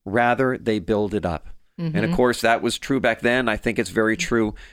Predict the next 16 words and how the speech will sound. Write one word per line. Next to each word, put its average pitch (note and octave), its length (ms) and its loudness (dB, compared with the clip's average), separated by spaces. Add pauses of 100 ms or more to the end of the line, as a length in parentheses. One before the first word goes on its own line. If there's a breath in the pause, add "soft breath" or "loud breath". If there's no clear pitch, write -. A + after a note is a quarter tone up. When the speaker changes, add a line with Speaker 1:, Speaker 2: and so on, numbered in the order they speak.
Speaker 1:
in G#2 120 -6
our A2 120 2
world G#2+ 320 2
and G2+ 80 -8
society G#2 480 0
today, G2+ 380 0
isn't F2 180 -6
it? - 160 -10
Speaker 2:
I D#3 140 0
do. D#3 260 -2
I C#3 120 -8
Speaker 1:
Yeah. - 40 -6
Speaker 2:
believe D3+ 340 -4
that. C3+ 200 -4
Yeah, C#3 340 -6 (140)
yeah. C#3 220 -12